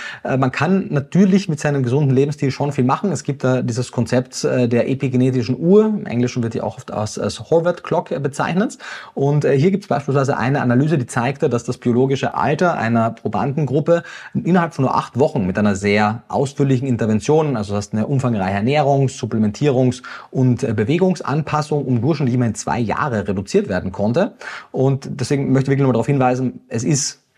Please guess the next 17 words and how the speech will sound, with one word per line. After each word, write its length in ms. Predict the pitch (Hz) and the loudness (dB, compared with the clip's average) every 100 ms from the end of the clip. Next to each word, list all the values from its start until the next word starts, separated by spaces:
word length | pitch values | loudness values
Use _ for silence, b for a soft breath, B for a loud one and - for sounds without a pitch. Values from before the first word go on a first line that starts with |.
| - | -8
natürlich 360 | 117 - 202 196 | -2 2 2 2
mit 100 | 131 | -2
steigendem 480 | 117 117 117 117 - | -2 0 0 -2 0
Alter 320 | 117 135 123 | 0 2 0
das 160 | 104 | 0
Risiko 380 | 107 123 117 - | 0 0 -2 -2
durchschnittlich 420 | 113 127 113 98 | 2 2 0 -4
erhöht, 320 | 101 123 143 127 | -2 0 0 0
aber 80 | |
man 100 | 101 | -2
kann 300 | 98 107 110 B B B | -2 -2 -2 B B B
wirklich 260 | 110 107 | -4 -2
sehr, 260 | 90 104 107 | 0 0 0
sehr 180 | 110 95 | -2 -4
viel 240 | - 107 | -2 0
machen, 420 | 95 90 - 101 | 0 0 -2 -4
um 320 | - 117 110 | 0 0 0